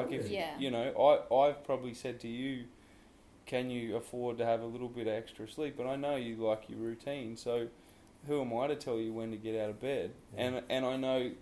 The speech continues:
Speaker 1: at the end of the day, you get up and you do it. So,
Speaker 3: Yeah.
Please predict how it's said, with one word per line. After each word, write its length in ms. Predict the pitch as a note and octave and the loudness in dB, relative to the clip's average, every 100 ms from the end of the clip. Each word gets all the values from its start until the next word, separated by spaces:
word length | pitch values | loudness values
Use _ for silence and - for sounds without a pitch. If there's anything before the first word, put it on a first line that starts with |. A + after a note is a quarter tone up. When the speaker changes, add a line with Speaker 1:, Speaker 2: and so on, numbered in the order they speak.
| - | -6
Speaker 1:
at 120 | G2 | -4
the 100 | D3 | -2
end 120 | D3 C3+ | -2 -2
of 60 | |
the 60 | A2+ | -2
day, 220 | B2+ B2+ | 0 -2
you 160 | C3+ C#3 | -4 -4
get 220 | C#3 C3 | 0 2
up 200 | D3+ - | 2 0
and 80 | C3 | -8
you 80 | B2 | -6
do 240 | B2 E3+ | -2 -2
it. 100 | B2+ - - - | -2 -6 -20 -6
So, 200 | B2+ B2 | 0 0
Speaker 3:
Yeah. 340 | G#3+ E3+ | 0 -4